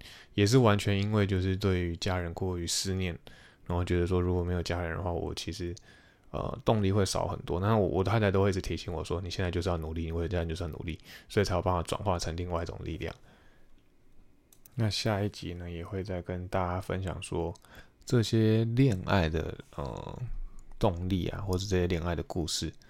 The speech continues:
最后怎么影响到我的工作，怎么影响到我对工作的体悟跟想法。下一集再跟大家做一个分享。那来到了认识世界的单元、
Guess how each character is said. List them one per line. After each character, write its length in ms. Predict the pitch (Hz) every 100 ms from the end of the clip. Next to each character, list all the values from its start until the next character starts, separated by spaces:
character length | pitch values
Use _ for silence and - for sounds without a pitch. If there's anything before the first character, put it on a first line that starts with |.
| - - -
最 160 | - 131
后 160 | 113 101
怎 140 | 82
么 180 | 82 82
影 200 | 80 85
响 240 | 92 82 82
到 160 | 90
我 160 | 82 71
的 60 |
工 340 | - - 87 87
作， 280 | - 90 78 101
怎 140 | -
么 140 | 80 80
影 40 |
响 200 | 90 78
到 160 | 87 85
我 120 | 78
对 200 | 92 85
工 200 | 85 82
作 160 | 90
的 140 | 80 76
体 300 | - - -
悟 120 | 85
跟 220 | 80 80
想 160 | - -
法。 280 | 107 - - - - - - -
下 240 | - 98
一 20 |
集 160 | 92 80
再 160 | 85
跟 320 | 78 78 65 69
大 140 | 85
家 160 | 85 95
做 180 | 117
一 60 | 101
个 120 | 90
分 240 | 85 101 92
享。 160 | - - _ _ _ _ _ _ _ _
那 240 | 120 113
来 140 | 104 98
到 160 | 113
了 120 | 104
认 220 | 101 117 107
识 180 | 110
世 220 | 101 - 95
界 160 | 101
的 100 | 92
单 240 | 82 92 95
元、 300 | 87 -